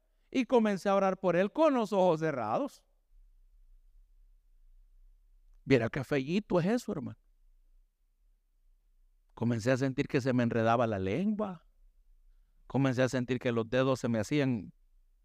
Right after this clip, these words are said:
chicharrón, hermano. Viera qué feo. Y la tuve que soltar a esa persona. Y no le miento, hermano, me abracé de un poste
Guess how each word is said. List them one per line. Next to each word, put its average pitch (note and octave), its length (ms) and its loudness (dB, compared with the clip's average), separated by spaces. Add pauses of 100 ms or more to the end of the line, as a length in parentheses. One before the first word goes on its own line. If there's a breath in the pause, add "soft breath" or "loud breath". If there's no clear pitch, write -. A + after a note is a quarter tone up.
(440)
chicharrón, A#2 720 -2
hermano. B2 400 -2 (640)
Viera F#2+ 240 -6
qué - 180 -4
feo. C#4 500 0 (920)
Y C3 120 -2
la - 120 -6
tuve C#3+ 280 0
que C3 120 -4
soltar B2+ 480 -6
a C3 60 -4
esa B2+ 160 -8
persona. G3 640 0 (680)
Y D#3+ 180 0
no C3 180 -2
le F3 160 4
miento, D#4 380 4
hermano, B2+ 300 0
me B2+ 160 0
abracé B2 520 -4
de G3 120 0
un A3+ 140 2
poste - 760 -4